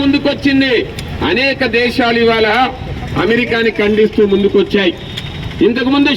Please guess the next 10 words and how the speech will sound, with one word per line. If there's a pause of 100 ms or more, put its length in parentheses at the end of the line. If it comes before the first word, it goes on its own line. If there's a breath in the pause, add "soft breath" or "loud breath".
శాసించాడు, (680)
ఈ (120)
ప్రపంచాన్ని (100)
శాసించాలనుకున్నాడు, (460)
ఇప్పుడు (120)
శాసించే (160)
పరిస్థితి (100)
పోయింది. (920)
కాబట్టి (920)
దాన్ని